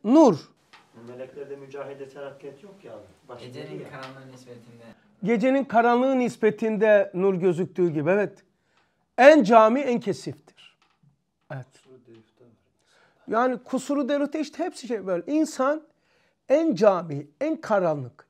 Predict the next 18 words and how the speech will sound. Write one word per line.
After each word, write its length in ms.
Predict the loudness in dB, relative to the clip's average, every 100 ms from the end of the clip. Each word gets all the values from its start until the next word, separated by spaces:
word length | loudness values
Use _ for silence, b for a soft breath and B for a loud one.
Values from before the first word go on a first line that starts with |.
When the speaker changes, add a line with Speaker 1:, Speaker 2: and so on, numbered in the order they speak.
| -6
Speaker 1:
en 240 | -2 -2
kesif. 460 | -4 -8 -8 -10 -14 _ _ _ _ _ _ _
Allah'ın 720 | 2 4 4 4 2 -2 -6 -8
esması 600 | -6 -6 -2 0 0 -4 -4
demiştik 480 | -4 -4 -12 -10
dün, 180 | -10 -10 -10
bunu 200 | -10 -8
konuşacağız 440 | -10 -10 -12 -12
diye. 220 | -12 -12 _ _ _ 0
Toprak 520 | 2 4 2 2 -6
unsuru 360 | -2 -2 0 -2
var, 340 | -2 -6 _ _ _ _ _ _
su 240 | -6 -2
unsuru 460 | 0 0 -2 -2 -2
var, 280 | -2 -8 _
hava 300 | 4 8 8
unsuru 360 | 8 2 -4
var, 220 | -4 -6